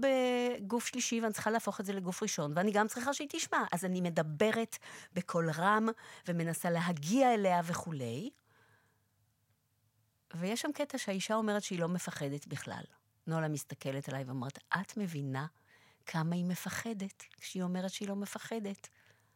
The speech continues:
אוקיי, אז אני צריכה להפנים את המצב הזה ולעבוד עם זה. אז אני באופן טבעי קצת מנמיכה את קולי, כי אני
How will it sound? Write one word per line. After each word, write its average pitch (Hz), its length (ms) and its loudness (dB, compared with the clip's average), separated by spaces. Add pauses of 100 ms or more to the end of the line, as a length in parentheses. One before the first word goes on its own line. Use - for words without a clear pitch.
(360)
אוקיי, 156 600 -4
אז 175 100 -4
אני 151 140 -4
צריכה - 220 -6
להפנים 170 520 -2
את 170 120 -6
המצב 143 420 -4
הזה 156 240 -4
ולעבוד 156 460 -4
עם 226 120 -4
זה. 247 140 -2 (120)
אז 175 140 0
אני 180 180 0
באופן 185 340 2
טבעי 277 260 -4
קצת - 260 -8
מנמיכה 185 400 -2
את 185 100 -8
קולי, 277 300 -2
כי - 100 -8
אני 185 180 -2